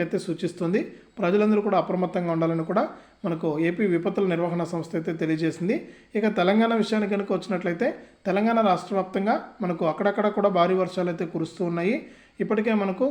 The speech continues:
గతంలో మిచాంగ్ తుఫాను ప్రభావంతో వర్షాలు కురిసినటువంటి నేపథ్యంలో ఇప్పుడు తాజాగా మనకు మరొకసారి రాబోయే రోజుల్లో రెండు రోజుల నుంచి మూడు రోజుల పాటు కూడా తేలికపాటి నుంచి మోస్తరు వర్షాలు కురుస్తాయని ప్రజలందరూ కూడా అప్రమత్తంగా ఉండాలని వాతావరణ శాఖ అయితే అంచనా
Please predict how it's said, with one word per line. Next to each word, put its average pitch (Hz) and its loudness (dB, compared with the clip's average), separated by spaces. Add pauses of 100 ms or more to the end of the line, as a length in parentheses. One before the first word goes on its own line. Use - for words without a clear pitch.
గతంలో 202 2
మిచాంగ్ 208 0
తుఫాను 202 -2
ప్రభావంతో 180 0
వర్షాలు 180 0
కురిసినటువంటి 175 -4
నేపథ్యంలో 170 -2 (440)
ఇప్పుడు 220 2 (100)
తాజాగా 214 4
మనకు 208 0
మరొకసారి 190 0 (360)
రాబోయే 185 4
రోజుల్లో 202 2 (400)
రెండు 190 2
రోజుల 220 6
నుంచి 214 0
మూడు 185 2
రోజుల 196 2
పాటు 180 0
కూడా 208 4 (280)
తేలికపాటి 202 0
నుంచి 190 -4
మోస్తరు 170 -4
వర్షాలు 175 -4
కురుస్తాయని 175 -2 (380)
ప్రజలందరూ 208 2
కూడా 196 2
అప్రమత్తంగా 180 -2
ఉండాలని 175 0 (360)
వాతావరణ 175 2
శాఖ 175 -2
అయితే 220 0 (420)
అంచనా 165 -2